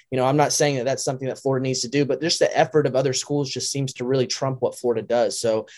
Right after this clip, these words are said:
I think from a recruiting standpoint, it's a trickle down effect. You look at Dan Mullen going on vacation instead of going out and having official visitors come in, you know, and there's assistant coaches that or maybe at home, you know, on the phones with kids and stuff. You know, I, I think Florida does a good job with FaceTiming kids, making things more personal,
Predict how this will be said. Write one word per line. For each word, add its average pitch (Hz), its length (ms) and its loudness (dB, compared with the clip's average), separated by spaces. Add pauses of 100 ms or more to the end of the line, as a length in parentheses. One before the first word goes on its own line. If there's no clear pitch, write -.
(180)
I 131 80 2
think 160 180 4
from 147 160 2
a 131 60 4
recruiting 156 420 2
standpoint, 120 560 -4
it's 117 120 -6
a 117 40 -8
trickle 135 300 -6
down 135 180 2
effect. 113 380 -4
You 117 80 -4
look 117 160 2
at 101 80 -6
Dan 123 180 -2
Mullen 131 280 0
going 131 220 2
on 127 140 -2
vacation 135 520 -2
instead 117 280 -2
of 110 80 -6
going 123 240 0
out 120 120 0
and - 60 -10
having 127 280 -2
official 127 340 -4
visitors 131 400 0
come 113 240 -8
in, 98 160 -8 (380)
you 117 80 -2
know, 123 180 4
and 123 80 0
there's 123 220 0
assistant 131 480 0
coaches 135 380 -2
that 123 240 0 (500)
or 170 80 -2
maybe 165 320 6
at 131 60 2
home, 147 440 4
you 139 60 -2
know, 139 100 0
on 143 100 2
the 135 60 -2
phones 143 380 -2
with 131 260 -8
kids 139 360 2
and 123 100 -8
stuff. 135 340 2 (380)
You 123 80 -4
know, 123 200 2
I, 131 100 2
I 123 220 0
think 135 200 -2
Florida 139 220 4
does 135 160 0
a 127 60 -6
good 139 120 2
job 135 240 4
with 127 160 -10
FaceTiming 135 580 -2
kids, 135 240 0
making 127 260 -4
things 131 260 -4
more 123 100 -2
personal, 127 580 -2